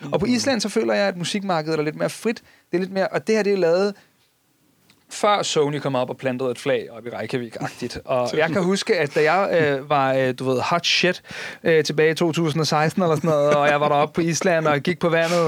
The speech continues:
Speaker 2: og du
Speaker 3: Ja.
Speaker 2: ved, hey, og sådan noget. Jeg signede i Sony, øh, i Danmark og sådan noget, og så var de sådan, "Wow," og sådan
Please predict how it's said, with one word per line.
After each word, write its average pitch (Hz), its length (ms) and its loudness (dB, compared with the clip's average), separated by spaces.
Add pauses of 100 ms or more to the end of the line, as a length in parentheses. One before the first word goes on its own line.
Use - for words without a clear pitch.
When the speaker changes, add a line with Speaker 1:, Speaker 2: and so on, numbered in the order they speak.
Speaker 2:
og 127 320 2
du - 60 0
Speaker 3:
Ja. 131 60 0
Speaker 2:
ved, 123 260 2
hey, 170 600 2
og 143 80 -2
sådan 139 100 -6
noget. 123 120 2
Jeg 135 100 0
signede 151 360 2
i 131 40 0
Sony, 151 300 2 (200)
øh, 143 180 0
i 131 100 -2
Danmark 156 500 2
og 135 60 0
sådan 143 100 -2
noget, 123 80 2
og 123 60 2
så 151 60 0
var 143 60 2
de 147 60 2
sådan, 139 140 -2
"Wow," 135 1300 2
og 110 80 -6
sådan 120 140 -10